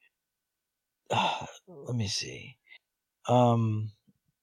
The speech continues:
I feel like if there was gameplay footage, they would have fucking, um,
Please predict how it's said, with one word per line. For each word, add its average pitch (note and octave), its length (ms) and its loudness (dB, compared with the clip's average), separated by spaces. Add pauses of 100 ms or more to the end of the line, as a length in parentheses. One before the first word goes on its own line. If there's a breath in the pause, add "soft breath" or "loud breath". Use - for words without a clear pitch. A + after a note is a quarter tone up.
(1160)
I D3+ 100 10
feel G3+ 200 12
like G3+ 160 12
if F3+ 120 8
there F3+ 100 12
was D#3 220 12
gameplay D3 840 8 (120)
footage, C#3 540 4
they C3+ 140 8
would C3+ 220 8
have C#3 140 4
fucking, A#2+ 540 2 (760 soft breath)
um, A2+ 540 6